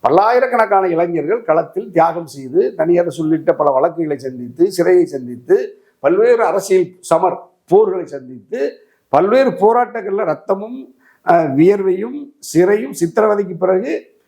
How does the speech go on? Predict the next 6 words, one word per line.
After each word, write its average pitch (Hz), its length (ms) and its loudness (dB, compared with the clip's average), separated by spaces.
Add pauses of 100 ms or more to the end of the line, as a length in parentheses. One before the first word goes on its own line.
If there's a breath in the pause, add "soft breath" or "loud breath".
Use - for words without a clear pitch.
(120)
நீங்க 180 220 2
சொன்ன 190 260 0
இந்த 196 180 0 (480)
எட-, 170 480 0
அண்ணாமலை, 160 520 -2 (220)
எடப்பாடி, 165 520 -2